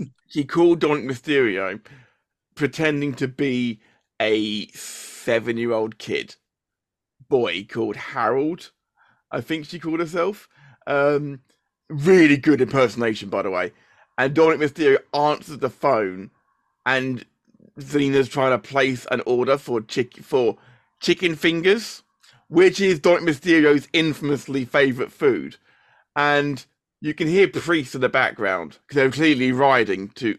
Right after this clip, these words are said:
to an, to an event. 'Cause obviously Vega's on SmackDown, obviously, not on Raw. So different, different travel journeys, obviously. And Zelina go through this whole shtick, and he,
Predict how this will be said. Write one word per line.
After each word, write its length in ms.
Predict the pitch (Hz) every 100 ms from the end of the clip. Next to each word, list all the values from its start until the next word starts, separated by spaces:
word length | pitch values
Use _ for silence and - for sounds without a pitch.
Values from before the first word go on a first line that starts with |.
| -
to 100 | 131
an, 180 | 110 90
to 120 | 127
an 60 | 113
event. 260 | 110 131
'Cause 80 | 160
obviously 200 | 165 127
Vega's 360 | 156 151 135 120
on 240 | 120 113 _ _ -
SmackDown, 420 | 226 - 98 101
obviously, 340 | 104 - 107
not 200 | 135 131
on 140 | 120 135
Raw. 280 | 135 65
So 180 | - 127
different, 400 | 123 120 117 110 _ _ _ _ -
different 420 | 151 143 120 - _ _ _ _ _
travel 340 | 156 143 98 85 _ _ _
journeys, 280 | - 98 101
obviously. 360 | 87 95 117 - _ _ _ _ _ _ _ _ _
And 720 | 139 139 139 143 139 131 -
Zelina 800 | 139 143 143 156 156 147 143 - _ _ _ _ _ -
go 120 | 151
through 200 | 135 151
this 160 | 143 135
whole 220 | 151 143
shtick, 360 | - 135 - _ _ _ _ _
and 680 | 135 131 131 131 131 127 - _ _ _ _ _ _ _ _ _ _ _ _ _ _ _ _ _
he, 400 | 156 143 139 -